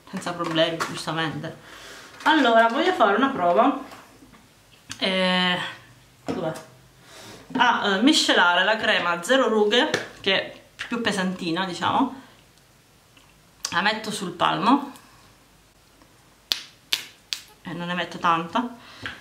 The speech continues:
con il siero, in modo da farla assorbire più facilmente. Allora, la quantità di siero che io uso del Town Glow è questa praticamente, forse anche meno,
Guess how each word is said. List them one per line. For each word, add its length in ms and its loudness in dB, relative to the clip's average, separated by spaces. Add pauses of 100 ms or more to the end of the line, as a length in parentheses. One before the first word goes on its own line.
(240)
con 280 2 (160)
il 100 -2
siero, 640 2 (600)
in 460 0
modo 160 4
da 100 2
farla 200 0
assorbire 540 -2
più 160 -10
facilmente. 800 -4
Allora, 360 4
la 120 4
quantità 380 2
di 100 0
siero 300 2
che 120 -2
io 140 2
uso 580 0
del 240 -6
Town 280 0
Glow 400 2 (380)
è 380 -4
questa 360 -4
praticamente, 920 -4
forse 300 -10
anche 200 -10
meno, 280 -8